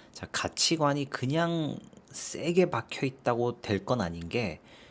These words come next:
그 강력한 투자관을 가진 사람들의 공통점은 대부분 지수 추종 또는 시장 전체를 아우르는 상품을 중심으로 투자한다는 거예요. 그러니까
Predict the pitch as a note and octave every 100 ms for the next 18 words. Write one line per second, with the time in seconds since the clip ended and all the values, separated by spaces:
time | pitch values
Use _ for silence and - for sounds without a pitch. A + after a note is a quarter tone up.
0 | - - - - C3 F3+ - - E3 D#3+
1 | - D#3+ D#3+ D3+ C#3 C3 - G2+ A#2+ A2+
2 | A#2+ A2+ G#2+ F#2+ G#2 G2+ A#2+ B2 - A#2+
3 | - G2 G#2 G2+ - F#2+ G#2 G2+ A2+ -
4 | - G#2+ - D#3+ - G#2 E2 D2+ - G#2+
5 | G#2+ G2 - C#3+ D3+ C#3+ - E2 F2 -
6 | - F2 - A2 D3 E3+ D#3 C#3 B2 A2
7 | A2 G#2 G2 F#2 - F2 G#2 - A2 A2+
8 | F#2+ D#2+ F2 A2 - - - - - -
9 | - A#2+ G2 A2+ F#2+